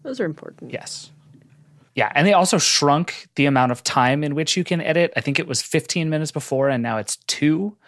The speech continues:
Speaker 2: Uh, or maybe that was for the sending. To be honest, like, what's an unsend versus what's an edit is a fun philosophical distinction about messages.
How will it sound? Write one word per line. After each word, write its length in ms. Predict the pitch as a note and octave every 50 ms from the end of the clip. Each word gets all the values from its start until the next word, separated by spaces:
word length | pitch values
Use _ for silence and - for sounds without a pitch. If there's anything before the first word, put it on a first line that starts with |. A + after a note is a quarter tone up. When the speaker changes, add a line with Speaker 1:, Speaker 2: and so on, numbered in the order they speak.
| _ _ _ _ _ _ -
Speaker 2:
Uh, 220 | C3 B2 A#2 A2+ A#2+
or 80 | B2
maybe 200 | D3 F#3+ F#3 G3+
that 100 | G#3+ G3
was 100 | - -
for 300 | - - - _ - D3+
the 100 | A#2+ B2
sending. 540 | - - - - D#3 D#3+ D#3+ E3+ E3+ E3+ E3 - - - - _ -
To 60 | -
be 60 | E3+
honest, 320 | E3+ E3 E3 D#3 C#3+ - - _ _ _ _ _ _ _ _ _
like, 320 | - C3+ C3+ A#2+ - - _ _ _
what's 260 | - C3+ C#3+ C#3 -
an 80 | D#3+ C#3+
unsend 540 | D3 C#3 C3+ C#3+ C3+ - C#3+ C3+ C3 C#3+ C#3
versus 340 | B2+ B2+ A#2+ - B2 A2 A#2+
what's 180 | B2+ A#2 -
an 80 | B2 A#2+
edit 380 | - - A#2 B2+ C#3 C3+ - _
is 340 | C#3 C3+ B2+ B2 - - - _ _ _ _ _ _ -
a 140 | D3+ D3+ G3+ - _ -
fun 360 | - - - C#3+ C#3 C#3+ D#3
philosophical 760 | - - - D#3 D3 C3+ - D3 B2 - - - D#3+ D3 D3 -
distinction 640 | - D#3 D3+ - E3 D3+ C#3+ D#3+ D#3+ D#3+ E3 E3
about 400 | - D#3+ D#3 D#3 D#3 D3+ - - _ _
messages. 540 | - D#3 D#3+ D3+ - F3 D#3+ E3+ F3 E3+ -